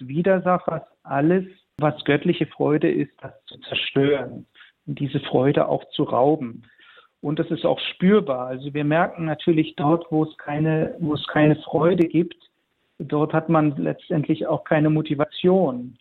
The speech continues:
auch keine Lust, selbst innerhalb der Kirche. Was, äh, treibt uns denn an, irgendwie, ähm, weiter unseren Weg mit Christus zu gehen? Ja, natürlich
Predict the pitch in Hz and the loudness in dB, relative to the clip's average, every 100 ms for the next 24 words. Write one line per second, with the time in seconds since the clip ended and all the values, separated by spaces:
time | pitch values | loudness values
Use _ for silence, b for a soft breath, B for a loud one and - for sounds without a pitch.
0 | b b - 139 - 165 160 165 190 190 | b b -12 -10 -6 -2 2 2 2 -2
1 | - _ 151 151 - 165 160 147 156 160 | -12 _ -4 -4 -2 0 2 0 0 -2
2 | 156 190 220 247 - 139 - _ _ _ | -2 0 2 0 -2 -6 -6 _ _ _
3 | - 156 156 151 - - 151 147 - 156 | -12 -2 -2 -2 -8 -2 -2 -2 0 0
4 | 190 - 165 - 170 165 170 208 220 156 | 0 -2 -6 -4 -4 -4 -2 0 0 -2
5 | 143 147 151 - 151 139 - _ _ _ | -4 -2 -2 0 0 0 -4 _ _ _
6 | 147 147 143 143 156 165 151 151 151 147 | -2 0 2 2 2 0 -2 -4 -4 -4
7 | 143 156 160 151 - - 170 - 139 - | 0 0 0 -6 -6 -6 -6 -8 -12 -10
8 | - 127 131 123 139 151 151 156 220 226 | -8 -4 -2 0 2 4 2 0 0 2
9 | 165 - | 2 -2